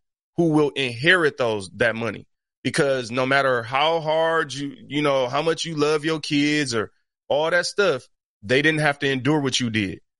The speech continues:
which when you don't endure something, you also don't get the lessons. And a lot of times you will hear parents, like I've heard so many parents say, like,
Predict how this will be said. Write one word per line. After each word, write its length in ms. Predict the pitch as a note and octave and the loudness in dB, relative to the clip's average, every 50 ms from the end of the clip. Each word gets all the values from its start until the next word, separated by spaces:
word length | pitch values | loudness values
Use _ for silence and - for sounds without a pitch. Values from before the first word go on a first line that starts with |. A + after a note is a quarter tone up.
| _ _ _ | _ _ _
which 200 | A#2 B2+ - - | -2 0 0 0
when 200 | B2 C#3 C#3 C3 | 0 0 0 0
you 120 | C3+ D3 | 0 -2
don't 300 | C#3 B2 D3 D#3+ E3+ - - | 0 0 0 0 0 -4 -4
endure 520 | D3 D3 C3+ A#2+ G#2 C#3 D3+ G#3 A3 G#3 | -6 -4 -4 -4 -2 0 2 2 2 2
something, 460 | - - - C3+ A#2 - - A#2+ A#2 A2+ | 0 0 -2 -2 -4 -4 -4 -4 -2 0
you 160 | B2+ C3+ C3 - | 0 -2 0 0
also 440 | C#3 D3+ D#3 D3 - - D3 C3+ B2 | 0 0 0 -2 -2 -2 -2 -2 0
don't 280 | G#2+ C3+ C3+ A#2+ A2+ | 0 -2 -2 -2 -2
get 200 | G#2+ C3 B2+ - | -4 -4 -2 0
the 100 | - A2+ G#2 | -2 -2 0
lessons. 600 | G#2+ B2 C#3+ C#3+ C#3 - - F#2 F#2 - - - _ _ _ _ _ _ | 0 0 0 0 0 -4 -6 -8 -10 -14 -16 -16 _ _ _ _ _ _
And 80 | A#2 A#2+ | -4 -2
a 40 | B2 | 0
lot 200 | B2 B2+ C#3+ D#3+ | 0 0 0 0
of 60 | E3+ | -2
times 360 | C#3+ - F3 D#3+ D3+ C#3+ A#2 B2 | -2 0 0 2 2 0 0 -2
you 100 | C#3 C3+ | -2 0
will 120 | B2 A#2 | 0 -2
hear 320 | A2 G2+ D3+ G#3 A3 G3+ | -2 0 2 2 2 2
parents, 520 | D#3+ - - G3 G#3 G#3+ E3 A2 G2+ - - | 2 0 -2 0 2 2 2 0 -2 -2 0
like 160 | A#2 A#2 - | 0 0 2
I've 160 | D3 D#3+ C#3+ | 0 -2 -2
heard 240 | D3+ D#3+ D3+ C#3 C3 | 0 0 0 0 0
so 160 | - D#3 D3 | 0 -2 -2
many 200 | D3 C#3+ C3+ B2+ | 0 -2 -4 -4
parents 400 | B2 - E3 D#3+ D#3 C#3+ C3 - | -4 -2 0 2 2 2 2 0
say, 340 | - D#3 D3+ C#3+ B2 A2+ - _ _ _ _ _ _ _ _ - | 0 2 2 2 0 -2 -4 _ _ _ _ _ _ _ _ -2
like, 420 | A#2+ C3 B2+ B2+ A#2+ A2+ - - | 0 0 2 2 0 -2 -6 -12